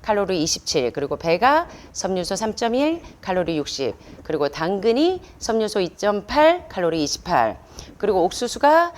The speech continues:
섬유소 이점칠, 칼로리 팔십팔. 그리고 이 설퍼라판이 풍부한 십자가 채소는 모두 남의 특효약인데 브로콜리가 섬유소가 치아씨드에 밀려요. 그죠? 브로콜리 여러분 아침마다 드시는데 섬유소는 이점구,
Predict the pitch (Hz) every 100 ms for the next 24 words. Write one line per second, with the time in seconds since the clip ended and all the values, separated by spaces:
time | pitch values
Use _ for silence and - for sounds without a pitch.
0 | - - 226 233 226 180 - 214 - 320
1 | 330 - 226 208 190 208 196 - 170 127
2 | 107 - - - - 165 214 262 294 330
3 | - - - 156 - 220 262 226 226 208
4 | 202 277 262 247 233 - - 311 294 277
5 | 254 226 220 269 349 - - - 170 226
6 | 254 247 202 165 147 120 - - - 269
7 | - 262 185 170 165 240 320 359 - -
8 | - 240 240 233 190 160 131 247 277 254
9 | 202 196 - 302 - 220 190 147 165 175
10 | 156 131 120 - _ _ - 175 175 131
11 | 110 - - - - - 208 220 240 208
12 | 185 202 139 - 254 226 214 190 180 180
13 | 170 190 247 247 196 233 226 - 202 185
14 | 185 285